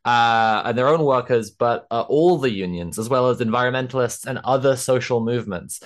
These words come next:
Uh, and when I say that they're spying on them, who do you think Amazon has doing the spying? That's right. It's everyone's favorite union-busting little, uh, private police force creeps, the Pinkertons,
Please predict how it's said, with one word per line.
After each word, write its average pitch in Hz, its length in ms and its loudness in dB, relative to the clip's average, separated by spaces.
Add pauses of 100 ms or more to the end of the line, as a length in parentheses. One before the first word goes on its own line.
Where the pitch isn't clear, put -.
(320)
Uh, 113 300 2
and 120 100 -2
when 156 140 2
I 180 100 2
say 139 540 0 (200)
that 104 340 -2
they're 110 200 2
spying 143 400 0
on 131 140 -2
them, 123 260 -4 (260)
who 160 480 0 (160)
do 120 80 -4
you 117 160 -2
think 113 380 0
Amazon 107 460 0
has 98 280 -2
doing 92 320 -2
the 87 60 -8
spying? 90 540 -2 (180)
That's 131 260 -2
right. 135 400 0
It's 135 200 -4
everyone's 143 680 0 (520)
favorite 117 680 0
union-busting 113 920 0
little, 104 360 2
uh, 87 220 0
private 110 380 -2
police 110 300 -6
force 107 300 -2
creeps, 160 380 -2 (200)
the 226 240 2
Pinkertons, 277 800 -2